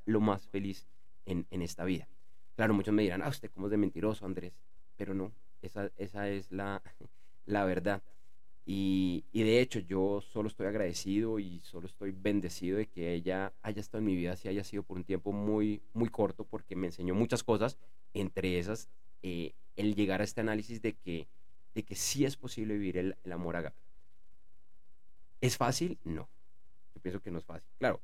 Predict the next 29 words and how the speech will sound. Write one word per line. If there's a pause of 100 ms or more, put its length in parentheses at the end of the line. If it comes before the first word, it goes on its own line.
(120)
también
puedo
cambiar
<laughs>
mi
mentalidad
y
decir,
"No,
¿sabe
qué?
Es
que (600)
vivir
desde
lo
más
alto
es
lo
más
fácil", (300)
porque
nuestra
mente
y
las
palabras
son